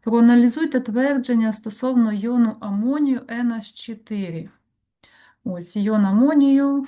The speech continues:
Н H чотири і ось такі твердження, Н Х чотири плюс. Нітроген утворює чотири ковалентні зв'язки за обмінним механізмом.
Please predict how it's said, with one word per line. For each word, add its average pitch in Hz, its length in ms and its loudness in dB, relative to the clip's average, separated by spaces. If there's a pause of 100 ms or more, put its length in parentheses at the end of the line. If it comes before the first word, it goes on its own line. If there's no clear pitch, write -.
(140)
Н 214 240 0
H 190 340 -10
чотири 277 540 -2
і 240 260 -2
ось 220 200 -4
такі 214 300 -4
твердження, 180 840 -6
Н 202 140 0
Х 202 120 -4
чотири 220 380 -4
плюс. 185 480 -10 (840)
Нітроген 269 680 4
утворює 247 480 2
чотири 254 520 -4
ковалентні 233 800 -2
зв'язки 214 640 -8
за 208 180 -4
обмінним 226 600 4
механізмом. 220 1080 -2